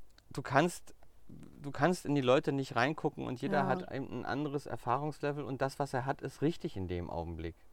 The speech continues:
Speaker 2: Ja.
Speaker 1: Und dann fängst du sehr schnell an,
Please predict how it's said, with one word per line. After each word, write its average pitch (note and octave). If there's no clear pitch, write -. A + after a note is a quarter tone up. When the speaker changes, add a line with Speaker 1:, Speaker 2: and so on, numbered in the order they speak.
Speaker 2:
Ja. G3+
Speaker 1:
Und A2+
dann B2+
fängst D3
du C#3
sehr C#3+
schnell D#3+
an, E3+